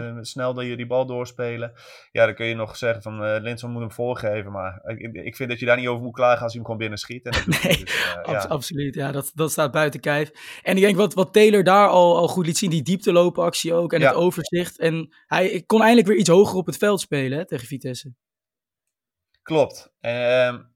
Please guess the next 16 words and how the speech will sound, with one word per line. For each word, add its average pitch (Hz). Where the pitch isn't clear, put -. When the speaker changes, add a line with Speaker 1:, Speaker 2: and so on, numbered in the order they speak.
Speaker 1:
ik 113
wil 123
niet 135
zeggen 135
dat 135
alles 131
goed 170
ging, 170
want 156
ik 117
vind 120
hem 113
nog, 110
nog 117
steeds, 113
eh, 123